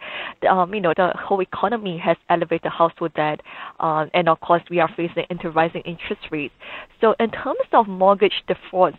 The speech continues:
and credit card defaults, uh, we believe they could be manageable for the financial sector in South Korea this year, just because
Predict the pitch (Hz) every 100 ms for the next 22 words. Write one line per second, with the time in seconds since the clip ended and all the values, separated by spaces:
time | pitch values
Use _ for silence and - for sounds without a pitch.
0 | - 175 - - 208 - 185 - 170 -
1 | 170 165 143 - - - 185 175 185 -
2 | 185 190 - 175 - - 254 196 170 170
3 | 175 - - 170 - - 165 156 160 -
4 | 160 160 - - 156 - 175 156 165 -
5 | 165 - 170 151 156 - 165 180 - 190
6 | - - 180